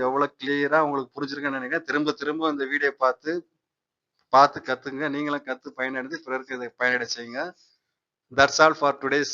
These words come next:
video. If you found this video helpful, please like, share and subscribe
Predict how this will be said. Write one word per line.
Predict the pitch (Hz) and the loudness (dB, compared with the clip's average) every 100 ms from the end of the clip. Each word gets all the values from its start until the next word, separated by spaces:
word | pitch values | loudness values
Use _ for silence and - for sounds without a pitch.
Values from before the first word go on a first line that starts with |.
| - 131 | -6 -2
video. | 135 139 160 185 - _ _ _ _ _ _ - | 0 2 0 0 -8 _ _ _ _ _ _ -8
If | 139 - 143 | -8 -2 -2
you | 131 - | -2 4
found | 147 180 175 | 6 6 2
this | 160 - | -2 -2
video | 151 156 160 160 165 170 - - | -2 -2 -2 -2 -2 -6 -12 -8
helpful, | 139 156 - 170 180 - _ - | -6 -6 -8 -10 -10 -14 _ -6
please | 151 180 175 - - 120 | -4 -2 -2 -4 -4 -2
like, | 139 156 - - | 0 0 -4 -2
share | 147 147 143 | 0 0 -2
and | 139 - - | -4 -4 -2
subscribe | 139 - 151 | -4 -4 -4